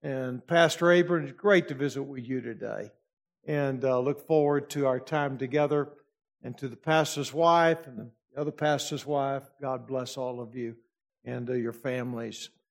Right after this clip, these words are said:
Um, I, I just want to just applaud as well this, this, this emphasis this week. I want to urge you to come.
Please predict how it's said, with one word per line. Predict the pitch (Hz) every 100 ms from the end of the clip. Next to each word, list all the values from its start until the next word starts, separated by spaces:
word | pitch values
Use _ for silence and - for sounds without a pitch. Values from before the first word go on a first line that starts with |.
| _ _ _ -
Um, | - 127 127 131 -
I, | - 170 - 190
I |
just | 180 202 196 -
want | 180 170 -
to | 175 147 131 127 - _
just | - 170 - 160
applaud | 123 - 180 180 175 156
as | 131
well | 143 143 151 151 131 123 - _ _ _ _ _ _ _ _ _ _ _ _
this, | 156 151 - - -
this, | 156 151 - _ _
this | 160 - - -
emphasis | 247 254 - 151 - 143 -
this | 175 -
week. | 160 160 120 - _ _ _ _ _ _ _ _ _ _ _ _ _ -
I | 214
want | 214
to | 160 - -
urge | 233 262 247 160 143
you | 139 113
to | -
come. | - - 180 165 113 185